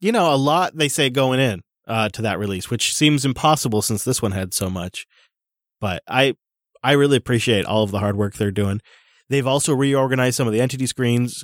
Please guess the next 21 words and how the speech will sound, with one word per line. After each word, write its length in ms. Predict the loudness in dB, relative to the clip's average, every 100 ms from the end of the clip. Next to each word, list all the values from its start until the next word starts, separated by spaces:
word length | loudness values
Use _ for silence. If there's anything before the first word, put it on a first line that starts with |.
| -8
and 480 | -2 -2 -2 -4 -2
just 240 | -2 0
a 80 | -4
couple 300 | -2 0 2
other 180 | 2 2
nice 260 | 2 0
little 140 | 0 -2
changes 440 | 2 2 2 0
where 140 | 2 0
if 160 | 0
you 340 | 0 2 2 2
are 140 | 0
somebody 340 | 0 0 2
out 140 | 2 4
there 120 | 2
that's 180 | 0 0
actually 300 | -2 -4 -2
using 260 | 0 0
the 120 | 0 0
automatically 680 | 0 2 4 2 0 -2 -4
generated 680 | 0 0 2 2 2 0